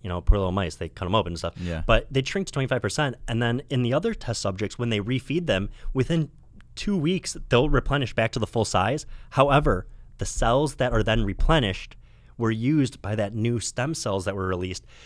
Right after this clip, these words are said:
Speaker 1: So the organ after the fasting treatment is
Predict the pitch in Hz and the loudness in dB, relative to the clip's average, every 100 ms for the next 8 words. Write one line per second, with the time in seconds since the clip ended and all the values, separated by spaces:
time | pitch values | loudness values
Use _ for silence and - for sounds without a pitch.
0 | - - 127 120 - 139 156 190 139 147 | -18 -4 0 0 -2 -2 0 0 0 2
1 | 170 202 208 - 127 127 - 156 131 - | 2 2 -2 -6 -6 -6 -4 -4 -2 -4
2 | 123 123 - 107 101 - 139 98 85 - | -6 -6 -4 -4 -4 -4 -4 -2 -6 -6
3 | - - 131 113 | -14 -8 -4 -4